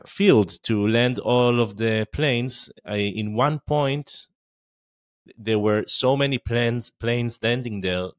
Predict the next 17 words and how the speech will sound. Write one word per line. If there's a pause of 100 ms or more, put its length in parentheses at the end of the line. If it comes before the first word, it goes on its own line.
that
they
counted
that
each
forty-five
seconds (800)
a
plane
landed
in,
uh,
Tempelhof.
And
today
it's
just